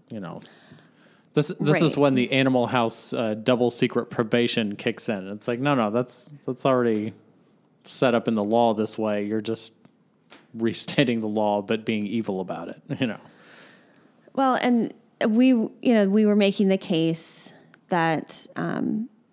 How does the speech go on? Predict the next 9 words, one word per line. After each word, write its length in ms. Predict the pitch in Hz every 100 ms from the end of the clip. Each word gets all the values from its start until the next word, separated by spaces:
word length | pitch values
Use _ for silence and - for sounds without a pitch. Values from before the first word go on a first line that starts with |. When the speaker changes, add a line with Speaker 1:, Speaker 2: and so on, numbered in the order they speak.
| _ _ _ _
Speaker 2:
this 240 | 208 196 208
is 500 | 196 185 - - - _ _ _ _ _ _ -
an 140 | 196
unnecessary 720 | 196 196 175 175 170 175 165
piece 240 | 156 165 170
of 100 | -
legislation. 760 | - 190 - - - 52 55 -
And 340 | 220 208 - - _ -
primarily, 840 | 262 247 254 294 254 233 226